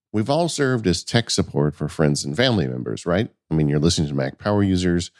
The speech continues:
You have to be the person everybody relies upon. Every time we have a family holiday, I have family members showing up with random bits of Apple hardware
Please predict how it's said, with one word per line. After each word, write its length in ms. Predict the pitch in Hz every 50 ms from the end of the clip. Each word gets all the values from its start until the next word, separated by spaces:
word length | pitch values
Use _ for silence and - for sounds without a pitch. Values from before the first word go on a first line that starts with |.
| - - _ _ _
You 140 | - 101 95
have 240 | 90 - 101 92 92 -
to 80 | 85
be 140 | 71 76 78
the 120 | 71 71
person 420 | - - 73 69 - - 69 65 -
everybody 400 | - 78 76 65 58 67 64 62
relies 440 | 55 62 67 65 67 69 71 69 -
upon. 360 | 65 - - 64 55 55 - _ _ _ _ _ _ _ _ _ -
Every 200 | 110 113 120 110
time 220 | - 117 104 98
we 80 | 98 98
have 120 | 87 80
a 60 | 80
family 360 | 80 - 104 95 87 85 80 80
holiday, 600 | 87 107 117 120 120 113 107 110 107 107 107 -
I 140 | - 92
have 240 | 92 90 85 78 80
family 320 | - 92 82 80 80 76 73
members 380 | 73 73 71 71 76 71 71
showing 440 | - - - - 95 101 104 101 85
up 280 | - 78 82 80 - -
with 200 | 76 76 76 -
random 500 | - 71 80 80 92 95 98 95 98 82
bits 240 | 82 80 78 -
of 100 | 73 67
Apple 280 | 71 67 65 - 71 65
hardware 600 | - 92 95 92 87 87 87 82 80 80 82 82